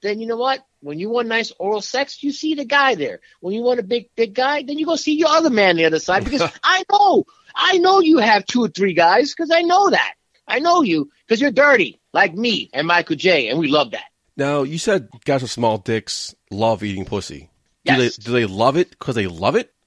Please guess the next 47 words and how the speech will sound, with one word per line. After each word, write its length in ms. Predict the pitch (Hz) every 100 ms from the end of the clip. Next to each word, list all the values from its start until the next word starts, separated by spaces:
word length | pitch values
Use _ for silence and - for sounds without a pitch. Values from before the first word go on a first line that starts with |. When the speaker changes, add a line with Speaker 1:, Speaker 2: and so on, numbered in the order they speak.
| -
Speaker 2:
Or 100 | 113
do 80 | 117
they 80 | 104
love 240 | 104 117
it 120 | -
'cause 100 | -
they 80 | 110
feel 120 | 101
like 100 | 110
they 60 | 98
have 280 | 87 101 -
to 180 | 95 87
make 220 | 92 -
up 220 | 98 -
for 140 | 90
the 80 | 90
compensation 600 | 85 85 85 - 90 85
of 140 | 78 80
their 100 | 80
small 240 | - 80
dick? 280 | 80 - _ -
Speaker 1:
Uh, 540 | 220 208 196 190 185 180
you 120 | 196
know 120 | 226
what? 260 | 226 226 214 -
That's, 240 | 165 -
yeah, 220 | 160 143
I'm 220 | 135 135
gonna 160 | 135 147
have 100 | 147
to 60 | -
correct 320 | - 113 -
myself. 380 | 95 92 90 - - - -
Speaker 2:
<laughs> 40 |
Okay. 280 | 247 - 107
Speaker 1:
A 40 | -
good 180 | 262 - - _
por-, 180 | 208 208 -
a 100 | 160
good 240 | - 247 -
portion 460 | - 214 190 175
of 80 | 156
the 80 | 143
guys 460 | 135 127 120 113 -
do 80 | 135
love 480 | 120 107 113 107 -
it, 160 | 82